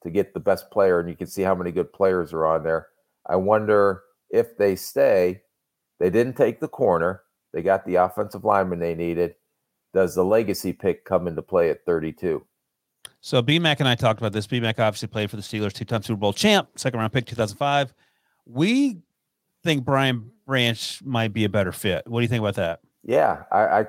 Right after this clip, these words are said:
Speaker 1: I would agree to that because he is a multi-position player.
Speaker 2: Right.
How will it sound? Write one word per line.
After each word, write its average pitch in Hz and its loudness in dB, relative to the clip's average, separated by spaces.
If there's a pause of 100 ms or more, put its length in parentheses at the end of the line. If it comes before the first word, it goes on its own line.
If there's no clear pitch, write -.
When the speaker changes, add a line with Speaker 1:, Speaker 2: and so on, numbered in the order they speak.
(140)
Speaker 1:
I 101 6
would 101 4
agree 95 -2
to 98 0
that 87 2
because 104 0
he 104 -2
is 95 0
a 90 2
multi-position 90 0
player. 85 2
Speaker 2:
Right. 80 -14